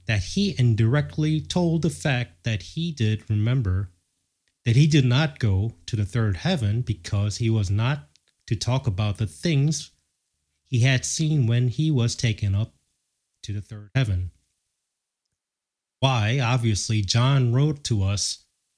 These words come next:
what he saw in the Holy Spirit in order to show the saints today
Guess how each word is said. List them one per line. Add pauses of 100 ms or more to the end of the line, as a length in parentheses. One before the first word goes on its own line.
(180)
what
he
saw
in
the
Holy
Spirit
in
order
to
show
the
saints
today